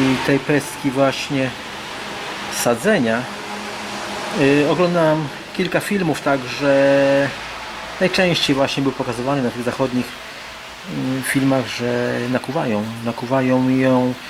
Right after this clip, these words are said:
tą pestkę wykałaczkami. Wówczas ona ładnie tu wisi nad słoiczkiem. Takie trzy czwarte, y, tej pestki jest zanurzone po prostu w wodzie.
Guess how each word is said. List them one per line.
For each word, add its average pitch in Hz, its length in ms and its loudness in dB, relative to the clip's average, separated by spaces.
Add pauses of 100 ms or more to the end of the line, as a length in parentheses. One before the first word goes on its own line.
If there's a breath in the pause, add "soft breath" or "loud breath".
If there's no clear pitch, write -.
(220 loud breath)
tą 131 100 0
pestkę 127 520 2
wykałaczkami. 127 1080 0 (760)
Wówczas 139 460 -2
ona 123 260 0 (100)
ładnie 139 360 0
tu 123 140 -4
wisi 139 260 -4
nad 120 180 -4
słoiczkiem. 131 600 0 (1600)
Takie - 220 -4
trzy - 180 -6
czwarte, 123 400 0 (520 loud breath)
y, 123 140 -2
tej 120 140 2
pestki 135 360 0
jest 113 100 2
zanurzone 123 440 0
po 120 120 -4
prostu 117 400 -4
w 98 40 -10
wodzie. 110 420 -2